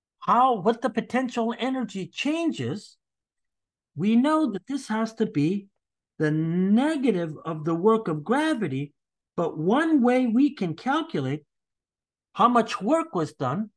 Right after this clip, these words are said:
by gravity is by calculating the change in potential energy,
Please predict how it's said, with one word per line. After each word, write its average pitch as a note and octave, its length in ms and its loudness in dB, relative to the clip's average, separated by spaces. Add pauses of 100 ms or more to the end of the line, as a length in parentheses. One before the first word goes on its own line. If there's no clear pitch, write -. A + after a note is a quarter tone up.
(120)
by D#3 140 4
gravity G3+ 720 0 (560)
is C#3+ 120 -8
by D#3 140 -2
calculating D#3+ 640 -2
the E3 100 -8
change C#3+ 400 -2
in D#3 100 -6
potential D3 520 -2
energy, F3+ 540 0